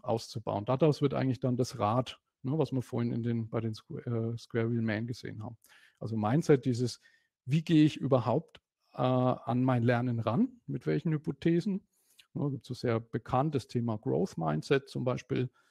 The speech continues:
Äh, die, das Gegenteil der Einstellung, was Hänschen nicht lernt, lernt Hans nie, nimmer mehr. Also was ich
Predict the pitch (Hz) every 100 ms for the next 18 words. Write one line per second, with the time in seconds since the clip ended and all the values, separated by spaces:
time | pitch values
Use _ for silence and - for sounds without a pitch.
0 | _ _ _ 156 139 151 - _ - 135
1 | 123 131 - 127 - 123 156 180 165 151
2 | 143 143 123 147 - 139 135 135 135 127
3 | 120 127 139 - 135 131 131 127 127 123
4 | 117 113 113 - 143 185 170 165 180 180
5 | 170 180 170 143 123 120 127 123 -